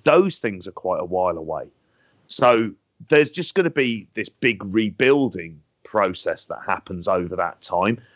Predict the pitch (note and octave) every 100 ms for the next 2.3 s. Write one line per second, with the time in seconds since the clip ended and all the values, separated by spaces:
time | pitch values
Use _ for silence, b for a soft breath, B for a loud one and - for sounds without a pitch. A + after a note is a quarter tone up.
0 | b A2+ - - F#3+ - - F2 F2 G#2+
1 | G2+ G#2 B2 G2+ F#2+ F#2 - - - E2+
2 | A2+ F#2+